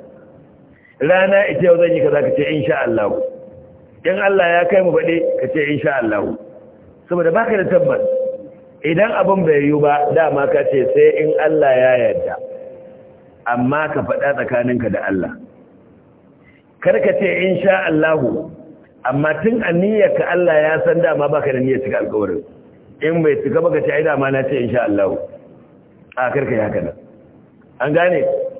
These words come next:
To, amma shi Allah Subhanahu Wata'ala baya saba alƙawari. Saboda babu wani uzuri da zai iya zuwa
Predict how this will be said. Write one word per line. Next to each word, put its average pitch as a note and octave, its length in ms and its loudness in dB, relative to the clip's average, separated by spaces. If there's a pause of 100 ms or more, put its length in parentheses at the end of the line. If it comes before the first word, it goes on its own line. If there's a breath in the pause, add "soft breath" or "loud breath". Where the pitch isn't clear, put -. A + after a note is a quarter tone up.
(100)
To, E3 80 0
amma F3 340 0
shi G#3 80 -2
Allah G#3+ 360 2
Subhanahu E3+ 400 2
Wata'ala A#2+ 400 -2 (1200)
baya G3+ 360 8
saba - 300 0
alƙawari. A2+ 340 -2 (1400 soft breath)
Saboda F3+ 300 2
babu G3 300 2
wani F#3 140 4
uzuri F3+ 420 2
da E3 100 4
zai E3 200 4
iya D#3+ 160 4
zuwa D3 240 2